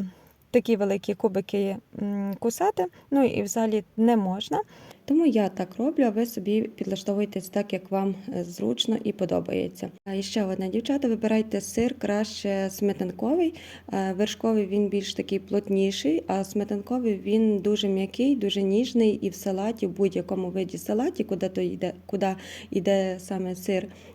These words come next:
е, такий твердий, буде набагато-набагато смачніше, е, смакувати вам.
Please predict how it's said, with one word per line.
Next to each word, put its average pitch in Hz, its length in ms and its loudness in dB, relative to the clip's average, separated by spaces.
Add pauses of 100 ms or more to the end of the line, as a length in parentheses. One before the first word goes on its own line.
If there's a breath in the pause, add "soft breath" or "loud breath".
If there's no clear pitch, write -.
(120)
е, 220 140 6
такий 233 280 0
твердий, 247 480 2
буде 226 440 2
набагато-набагато 190 1000 0
смачніше, 180 640 -4 (640 loud breath)
е, 175 720 0
смакувати 170 680 -2
вам. - 260 -8